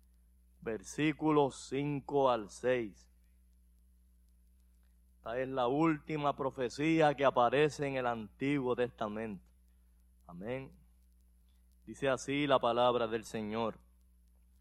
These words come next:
"He aquí yo os envío a Elías el profeta,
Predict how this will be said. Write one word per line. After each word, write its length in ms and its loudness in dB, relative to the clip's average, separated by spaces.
"He 280 6
aquí 680 4
yo 460 8
os 380 2
envío 1120 6
a 260 8
Elías 960 6
el 360 0
profeta, 840 -2